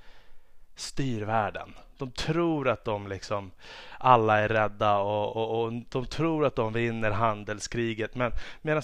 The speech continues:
de går runt och krigar och låter andra hålla på och kriga och tjafsa och U S A tror att de bestämmer,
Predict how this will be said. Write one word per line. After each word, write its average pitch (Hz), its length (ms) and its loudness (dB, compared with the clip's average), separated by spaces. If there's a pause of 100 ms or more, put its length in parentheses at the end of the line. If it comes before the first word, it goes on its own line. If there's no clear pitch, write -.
de 165 140 0
går 165 100 0
runt 139 240 0
och 123 80 -4
krigar 120 400 2
och 117 80 0
låter 117 240 -2
andra 113 320 2
hålla 110 200 -2
på 104 80 -8
och 107 80 -8
kriga 110 400 0
och 107 120 -6
tjafsa 113 440 -2
och 113 280 -2
U 117 100 0
S 113 120 -8
A 113 120 0
tror 120 200 -4
att 110 100 -6
de 110 140 -6
bestämmer, 127 580 2